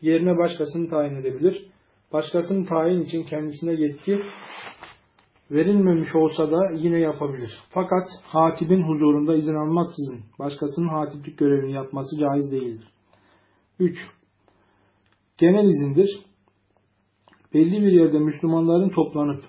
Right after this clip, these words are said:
cuma namazı kılmaları için idareci tarafından müsaade edilmiş olmaları, olmalıdır. Bazı şahıslara özel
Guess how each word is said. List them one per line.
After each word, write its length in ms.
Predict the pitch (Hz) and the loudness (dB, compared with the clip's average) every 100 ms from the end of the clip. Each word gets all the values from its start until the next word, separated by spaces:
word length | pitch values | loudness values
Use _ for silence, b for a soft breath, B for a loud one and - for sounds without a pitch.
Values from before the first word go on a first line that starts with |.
| _ | _
cuma 320 | - 165 175 | -2 2 4
namazı 360 | 175 165 156 151 | 4 4 0 0
kılmaları 440 | 160 160 160 170 | 0 0 0 2
için 180 | 160 165 | 2 0
idareci 460 | 151 156 156 156 180 | -2 0 0 0 -2
tarafından 520 | 156 147 143 147 165 | -2 -4 -4 -4 -2
müsaade 420 | 160 143 160 165 | -2 -2 0 2
edilmiş 340 | 156 151 170 160 | 2 0 -4 -6
olmaları, 440 | 147 143 131 123 - _ _ _ _ _ _ _ _ - | -4 -4 -6 -10 -16 _ _ _ _ _ _ _ _ -8
olmalıdır. 600 | 135 135 135 127 160 - b b b b b b b - | -2 0 -2 -2 -4 -4 b b b b b b b 2
Bazı 260 | 165 175 175 | 6 6 4
şahıslara 480 | 175 170 170 175 165 | 2 0 0 2 2
özel 300 | 147 170 | 4 2